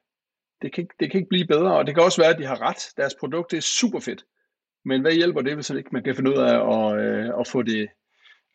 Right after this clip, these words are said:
at få det bredt ud, og få det, få det markedsført, få det fortalt til markedet, så kan det være lige fedt, hvor godt det er.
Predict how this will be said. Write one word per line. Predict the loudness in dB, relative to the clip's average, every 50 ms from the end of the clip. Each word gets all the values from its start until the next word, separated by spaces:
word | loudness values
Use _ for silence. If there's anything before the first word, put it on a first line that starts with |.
| -4 -4
at | -4 -2
få | 0 0
det | 0 2 0 0 0 2
bredt | 2 2 4 4
ud, | 2 2 0 -4 -6 -12 -18 -14
og | -14 -10
få | -4 -2 -2
det, | 0 0 0 0 -2 -4 -6 -10 -14 _ _ _ -4
få | 0
det | 2 4
markedsført, | 6 6 6 4 2 0 -2 0 0 0 -2 -4 -4
få | -4 -4
det | -4 -4
fortalt | -6 -6 -4 -2 0 0 -2 -2 -6 -8 -10 -8 -6 -4
til | 0 2
markedet, | 4 4 4 2 0 -4 -6 -8 -8
så | -8 -8 -6 -6 -6 -6 -4
kan | -2 0 0
det | 2
være | 2 2
lige | 0 0 -2 0
fedt, | -2 -2 -2 -6 _ -4
hvor | -4 0
godt | 2 2 0 2
det | 0 0
er. | -2